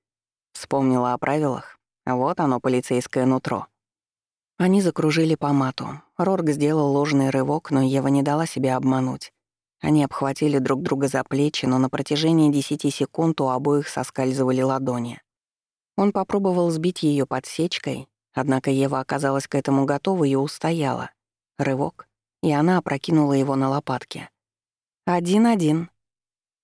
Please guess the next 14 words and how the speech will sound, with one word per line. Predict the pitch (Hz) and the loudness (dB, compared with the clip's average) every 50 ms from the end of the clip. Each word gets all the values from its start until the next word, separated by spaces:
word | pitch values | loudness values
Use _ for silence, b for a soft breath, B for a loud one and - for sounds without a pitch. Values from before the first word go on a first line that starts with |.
| _ _ _ | _ _ _
Ева | 190 180 196 202 196 202 | 0 2 2 2 0 0
снова | - - 226 226 196 147 | 0 0 0 2 2 0
приняла | - - 139 139 139 143 139 135 | 0 2 2 2 2 2 0 0
боевую | - 143 139 139 135 139 135 135 139 | 0 0 2 2 2 0 0 0 0
стойку. | 135 - - - 139 127 123 - - 135 135 135 147 - _ _ _ _ _ _ _ _ _ | -2 -4 -4 -2 -2 -2 -4 -6 -8 -10 -10 -10 -12 -16 _ _ _ _ _ _ _ _ _
Рорк | - 156 160 160 156 - - - | -4 -2 0 0 -2 -4 -6 -6
поднялся | 143 139 135 139 143 147 160 160 - - 135 | -6 -2 0 2 2 2 2 0 -2 -4 -2
и | 131 131 | 0 0
откинул | 131 127 - - - 151 147 139 139 135 | 0 -2 -4 -4 -2 0 2 2 0 0
с | - - 135 | -2 -4 -4
лба | 135 135 139 143 | -2 -2 -2 -2
волосы. | 143 143 139 127 127 123 131 - - - - - _ _ _ _ _ _ _ _ _ _ _ _ _ _ _ _ | -2 -2 -2 -2 -4 -6 -10 -12 -14 -16 -18 -20 _ _ _ _ _ _ _ _ _ _ _ _ _ _ _ _
«Ладно, | - 135 135 135 127 123 127 123 | -4 -2 -2 -2 -2 -2 -2 -2
лейтенант, | 113 120 120 - 131 127 127 123 127 131 - - | -2 -4 -4 -4 -2 -2 -2 -2 -4 -8 -12 -16